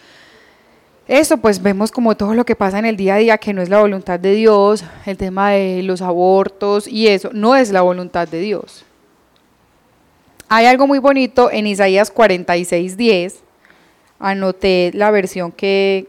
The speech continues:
que me pareció muy chévere, porque vi, miré varias versiones y, y cambiaban como un poquito. Esta de Isaías cuarenta y seis diez dice, "Que declaró el fin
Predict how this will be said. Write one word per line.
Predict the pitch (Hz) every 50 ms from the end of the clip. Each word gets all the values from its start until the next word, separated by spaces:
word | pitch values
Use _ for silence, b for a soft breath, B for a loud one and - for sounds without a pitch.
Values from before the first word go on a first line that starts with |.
| - _
que | - 220
me | 208 202
pareció | 185 - 175 170 175 170 175
muy | 170 170 185
chévere, | - - 214 196 190
porque | - 208 202 - 208
vi, | 190 190 185 185 -
miré | 208 208 214 208 208 208
varias | 208 220 233 262 277 254
versiones | 202 202 190 196 262 277 285 277 254 220
y, | 220
y | 220 - 208
cambiaban | - - 208 202 196 190 180 185 202 226
como | - 233 196 185
un | 180
poquito. | - 202 - - 240 202 175 - - 165 160 165 b b b b b b b b b b b b b b b b
Esta | - 226 220 226 - 269
de | 277 277
Isaías | 262 226 226 208 202 208 202
cuarenta | - 277 247 226 214 208 202 196
y | 190 202
seis | - 196 185 196 185
diez | 196 247 254 254 233 196
dice, | 226 214 190 160 - - 156 156 _ _ _ _ _ _ _ _ _ _ b b b b b b b b
"Que | - 247 233
declaró | 233 233 226 226 - 240 226 226 220 220 220 226
el | 226 240 233
fin | - - 294 302 330 349 359